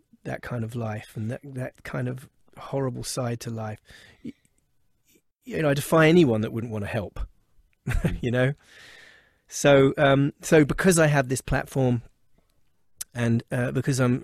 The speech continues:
able to, to, to people d-, might listen, um, then of course, then I'm gonna do it. And I, and that's something I do more and more as I get, as I get older, is, is that it,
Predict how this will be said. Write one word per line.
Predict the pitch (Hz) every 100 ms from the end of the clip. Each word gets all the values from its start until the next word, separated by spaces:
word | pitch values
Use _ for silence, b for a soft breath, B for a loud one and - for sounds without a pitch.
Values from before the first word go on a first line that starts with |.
| -
able | - 123 123 117
to, | - 117 127
to, | - -
to | - 120
people | 139 131 123
d-, | 123 - - 202 208 _ -
might | 131 127 117
listen, | 113 - 110 117 b b b b b
um, | 117 117 123 135
then | 139 135
of |
course, | - 147 123 -
then | 143
I'm | 139
gonna | 139 127
do | 160
it. | 135 -
And | 127 131 131
I, | 139
and | 147 151
that's | 170 -
something | 147 147 135
I | 123 - - 135 - 127 139
do | 127 131
more | 131 131 123
and | 123
more | 127 120
as | 110
I | 117
get, | 117 123
as | 120
I | 120
get | 120
older, | 120 113 107
is, | 110 -
is | - 117 113
that | - 120 -
it, | 127